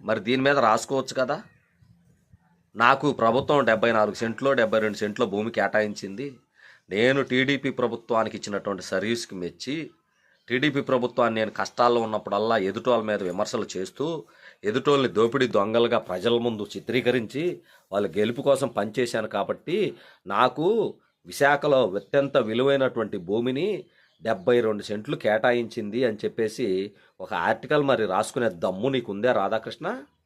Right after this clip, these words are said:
ఇది బీసీల మీద ఉన్నటువంటి టీడీపీ పార్టీకి కానీ, టీడీపీకి తొత్తులుగా వ్యవహరిస్తున్నటువంటి మీడియాకి కానీ ఉన్నటువంటి శ్రద్ధ, ప్రేమ, కపట ప్రేమ, మొసలి కన్నీరు.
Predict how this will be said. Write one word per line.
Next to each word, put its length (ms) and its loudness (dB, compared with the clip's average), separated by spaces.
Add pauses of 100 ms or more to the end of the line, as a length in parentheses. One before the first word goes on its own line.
(1400)
ఇది 420 -4 (460)
బీసీల 400 -2
మీద 200 2
ఉన్నటువంటి 480 -2
టీడీపీ 420 -2
పార్టీకి 500 -4
కానీ, 320 -2 (720)
టీడీపీకి 840 -2
తొత్తులుగా 800 2
వ్యవహరిస్తున్నటువంటి 960 2
మీడియాకి 560 2
కానీ 240 2
ఉన్నటువంటి 600 -4
శ్రద్ధ, 440 -4
ప్రేమ, 560 0 (880)
కపట 320 2
ప్రేమ, 580 4
మొసలి 360 -2
కన్నీరు. 540 -6